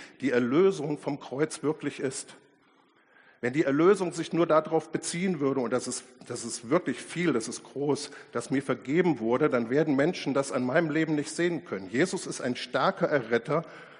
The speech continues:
Mich hat er aus, aus Alkohol, aus Zigaretten, aus tiefster Depression, aus Suizid und so wirklich herausgerissen und das teilweise innerhalb von einem Tag.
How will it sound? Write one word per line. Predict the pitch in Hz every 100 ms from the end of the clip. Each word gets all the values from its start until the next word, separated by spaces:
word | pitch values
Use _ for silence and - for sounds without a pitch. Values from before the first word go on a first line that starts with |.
| -
Mich | 165 -
hat | 165 160
er | 156 117
aus, | 117 - - -
aus | 120 113 113 - -
Alkohol, | 117 151 175 175 175 185 180 -
aus | 127 - -
Zigaretten, | - 190 143 135 - 180 170 170 - - -
aus | 127 -
tiefster | - 170 202 - 180
Depression, | 165 165 151 143 - 143 151
aus | 135 123 -
Suizid | 143 165 147 - - 170 175
und | 139 123
so | 135 127
wirklich | 165 175 -
herausgerissen | 156 135 139 165 - 120 113 - 147 160
und | 127 123
das | 135 - - -
teilweise | - 143 175 139 139 135 139
innerhalb | 151 151 143 -
von | 123
einem | 123 139 143
Tag. | - 104